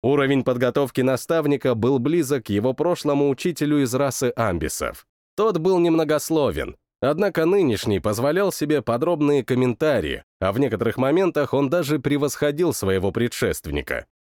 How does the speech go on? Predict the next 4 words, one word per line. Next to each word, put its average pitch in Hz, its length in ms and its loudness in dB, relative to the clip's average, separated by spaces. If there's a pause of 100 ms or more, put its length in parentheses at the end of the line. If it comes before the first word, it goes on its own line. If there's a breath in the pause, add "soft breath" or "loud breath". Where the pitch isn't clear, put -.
(160)
Например, 135 580 2
в - 60 -14
физической 143 760 0
мощи. 95 600 0